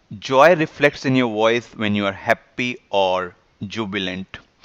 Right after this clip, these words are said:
Likewise, your voice changes when you are sad or depressed. In this lecture, we will learn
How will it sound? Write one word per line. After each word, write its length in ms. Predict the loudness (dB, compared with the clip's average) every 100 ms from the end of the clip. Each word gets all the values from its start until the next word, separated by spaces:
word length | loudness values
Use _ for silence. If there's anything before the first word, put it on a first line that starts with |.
| -20 -20 -4
Likewise, 540 | 0 0 0 0 0
your 180 | -2 -4
voice 380 | 0 0 0 -2 -6
changes 500 | -2 0 0 -2 -4 -10
when 180 | -6 -4
you 140 | -2
are 80 | -4
sad 600 | -8 0 4 6 4 0 -12 -6
or 360 | -4 -4 -6 -12 _ -14 -10
depressed. 600 | -12 -6 -6 -6 -10 -16 -20 -20 -20 _ -2
In 140 | 2
this 180 | 2 2
lecture, 340 | 0 0 -4 -4 -12 -8
we 160 | -4
will 320 | -2 0 2 6
learn 420 | 6 6 2